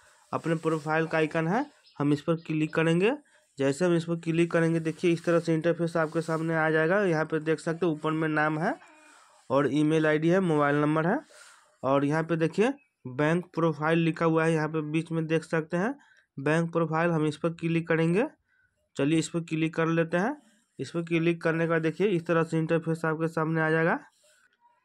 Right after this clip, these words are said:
यहाँ पे देख सकते हैं और थोड़ा नीचे आएंगे। नीचे आने के बाद यहाँ पे देखिए हिस्ट्री लिखा हुआ है, यहाँ पे देख सकते हैं। हम हिस्ट्री पर क्लिक कर देंगे।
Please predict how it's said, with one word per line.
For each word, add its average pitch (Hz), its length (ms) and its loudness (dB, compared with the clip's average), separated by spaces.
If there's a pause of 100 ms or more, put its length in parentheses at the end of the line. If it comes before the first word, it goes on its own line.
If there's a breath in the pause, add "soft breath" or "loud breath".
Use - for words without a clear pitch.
(140)
यहाँ 147 140 -4
पे 151 140 -2
देख 160 200 0
सकते 165 320 -4
हैं 196 120 2
और 151 460 0
थोड़ा 156 160 2
नीचे 156 320 0
आएंगे। 165 380 2 (420)
नीचे 147 280 0
आने 170 160 4
के 165 60 2
बाद 165 100 2
यहाँ 160 160 2
पे 165 120 0
देखिए 156 280 2 (120)
हिस्ट्री 151 500 0
लिखा 170 300 0
हुआ 165 180 4
है, 175 200 0
यहाँ 156 140 0
पे 160 160 -2
देख 160 160 2
सकते 170 320 -2
हैं। 247 140 0 (360 loud breath)
हम 143 200 0
हिस्ट्री 147 400 -2
पर 180 140 0
क्लिक 170 340 0
कर 170 160 2
देंगे। 170 320 2